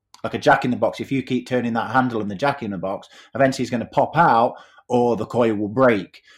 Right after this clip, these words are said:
And that's where, what it really felt like for me. It felt like if I didn't do something and get out there, and I, I was, at the time, I wasn't sure what it was that, that I wanted to get out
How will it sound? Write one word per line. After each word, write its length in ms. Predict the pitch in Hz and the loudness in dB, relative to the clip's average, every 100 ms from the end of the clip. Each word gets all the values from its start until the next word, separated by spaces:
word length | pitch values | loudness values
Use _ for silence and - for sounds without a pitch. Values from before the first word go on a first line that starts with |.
| _ - | _ -4
And 140 | 127 | 2
that's 220 | 151 151 | 2 2
where, 300 | 156 147 135 - | 0 2 2 -2
what 140 | 131 | -2
it 80 | 123 | 0
really 280 | 127 135 123 | 0 0 0
felt 280 | - 127 120 | 0 2 2
like 200 | 113 - | -2 -2
for 80 | |
me. 160 | 123 120 | -2 -2
It 120 | 95 | -2
felt 220 | - 120 | -2 -2
like 160 | 113 - | -2 -8
if 120 | 113 | -6
I 100 | 117 | -4
didn't 500 | 107 123 143 135 104 | -2 -2 0 -2 -4
do 220 | 107 123 | -4 -2
something 480 | 127 120 101 101 95 - | -2 -8 -8 -8 -10 -10
and 160 | 101 | -8
get 140 | 117 110 | -2 0
out 320 | 113 120 - | 0 -2 -4
there, 280 | 95 87 - _ - - | -12 -14 -18 _ -16 -4
and 100 | 123 | 0
I, 40 | |
I 60 | 143 | 2
was, 220 | 135 165 156 | 4 4 4
at 100 | 165 | 0
the 80 | - | 0
time, 280 | 170 160 | 0 0
I 40 | 135 | 0
wasn't 360 | 127 135 127 | 0 -2 -4
sure 200 | 117 139 | -4 -2
what 120 | 120 113 | 0 -2
it 120 | 113 | -2
was 440 | 127 92 104 - _ _ _ _ | 0 0 -4 -14 _ _ _ _
that, 260 | 104 127 - 113 | -4 -4 -6 -2
that 140 | 123 | 0
I 60 | 120 | 2
wanted 360 | 123 123 120 | 2 0 -2
to 60 | - | -6
get 180 | 127 117 | 0 2
out 360 | 110 107 - | 4 0 -4